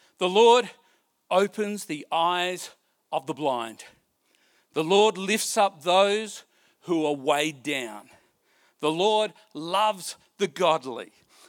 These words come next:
The Lord protects the foreigners among us. He cares for the orphans and the widows, but he frustrates the plans of the wicked." I love that.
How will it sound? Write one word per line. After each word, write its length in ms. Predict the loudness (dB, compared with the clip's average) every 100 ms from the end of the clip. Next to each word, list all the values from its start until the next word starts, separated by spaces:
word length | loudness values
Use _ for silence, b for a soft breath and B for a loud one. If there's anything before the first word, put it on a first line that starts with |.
| b
The 100 | -6
Lord 460 | 2 4 6 4
protects 560 | -4 -10 -6 -8 -8 -8
the 100 | -10
foreigners 800 | -10 -4 0 0 0 -4 -8 -10 -6
among 480 | -6 -4 -2 -2 -2
us. 380 | -4 -4 -12 -16 B B
He 160 | -14
cares 440 | -12 -4 0 0 -2
for 160 | -8
the 200 | -6 -8 -4
orphans 600 | -2 -2 -4 -10 -10 -10
and 120 | -10
the 60 | -12
widows, 680 | -12 -6 -2 -2 -4 -8 B B B
but 240 | -8 -8 -8
he 480 | -16 -10 -8 -10 -14 b _
frustrates 760 | -12 -10 -10 -8 -8 -8 -16 b b
the 60 | -18
plans 540 | -10 -8 -8 -10 -14 b b
of 400 | -14 -10 -10 -12 -16
the 80 | -16
wicked." 520 | -16 -16 -20 -20 -20 -20 B B B B B B
I 120 | -12
love 240 | -6 -6 -8
that. 340 | -18 -18 -20